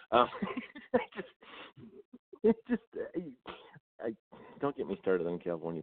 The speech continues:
please. But one thing Trump did do, and I mentioned this briefly, it was in, uh, Large Logic After Dark.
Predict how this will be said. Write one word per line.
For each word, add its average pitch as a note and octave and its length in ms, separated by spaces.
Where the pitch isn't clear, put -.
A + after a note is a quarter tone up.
please. E2+ 240
But E2+ 120
one B2+ 220
thing B2 180
Trump A#2 300
did G#2 180
do, D#2 160
and E2 100
I F2+ 40
mentioned F#2 320
this - 100
briefly, D#2+ 540
it D#2+ 140
was E2 200
in, B1+ 180
uh, - 220
Large F2+ 240
Logic D2 340
After C#2 260
Dark. C2+ 360